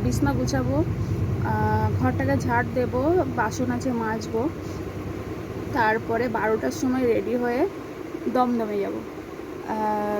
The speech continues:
দমদমে কোথায় যাব? মায়ের বাড়িতে যাব, মানে বাপের বাড়িতে যাব আর কি। তো এই হলো কাজ, ভিডিও করতে পারলে করবো, না পারলে না করবো।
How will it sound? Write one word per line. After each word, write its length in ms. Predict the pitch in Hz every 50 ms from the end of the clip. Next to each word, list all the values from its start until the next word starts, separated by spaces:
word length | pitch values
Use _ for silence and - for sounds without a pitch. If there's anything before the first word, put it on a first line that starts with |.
| 202 202
দমদমে 440 | 214 208 208 214 220 226 220 226 240
কোথায় 260 | 240 226 254 247 247
যাব? 140 | 247 240 240 311 349 339 285 262
মায়ের 360 | 254 240 220 196 202 220 208 190
বাড়িতে 320 | 190 185 196 - - - -
যাব, 160 | - - - - 240
মানে 160 | 233 233 226
বাপের 320 | 202 - 202 - 285 269 247
বাড়িতে 360 | 214 202 196 202 - 214 196
যাব 180 | 190 190 151
আর 200 | 110 107 107 107 104 -
কি। 100 | - 110 104 - - - - - - - - - - - - - - - - - - - - - - - - - - - - - - - - - - - 247 - -
তো 100 | 254 262
এই 160 | 254 247 262
হলো 160 | 262 254 262 277 277
কাজ, 220 | 262 226 240 277 - - - - - - 302 -
ভিডিও 300 | 233 254 240 208 247 240
করতে 240 | 233 247 247 - 262
পারলে 220 | 240 240 247 254
করবো, 380 | 269 269 247 233 233 240 262 277
না 120 | 269 240 220 214 208 -
পারলে 220 | 214 214 220 233 240 247 240
না 120 | 233 220 220 220 214
করবো। 260 | 220 214 214 233 269